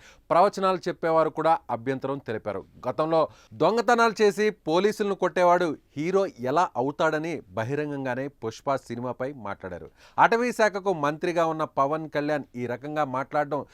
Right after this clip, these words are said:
తప్పెలా అవుతుంది? అసలే ఎర్రచందనం స్మగ్లింగ్పై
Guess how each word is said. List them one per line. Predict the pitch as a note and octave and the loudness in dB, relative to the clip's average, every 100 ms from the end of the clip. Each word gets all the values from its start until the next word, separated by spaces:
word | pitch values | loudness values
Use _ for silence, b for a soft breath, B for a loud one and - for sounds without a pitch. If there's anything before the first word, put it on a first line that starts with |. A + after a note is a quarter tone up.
| b _ - | b _ -4
తప్పెలా | A#2+ - D#3 D#3 A#2+ | -2 0 2 2 0
అవుతుంది? | C#3 D#3+ D3 C#3+ C#3 b - C#3+ | -2 -4 -4 -4 -6 b -4 0
అసలే | A3 A#3+ G3 C3 D3+ | 2 2 0 -2 0
ఎర్రచందనం | G3 G#3 G3+ G3 G3 - | 0 0 -2 -2 -6 -6
స్మగ్లింగ్పై | D3+ C#3+ C#3+ E3 D#3 E3 | -6 -6 -4 -8 -2 -2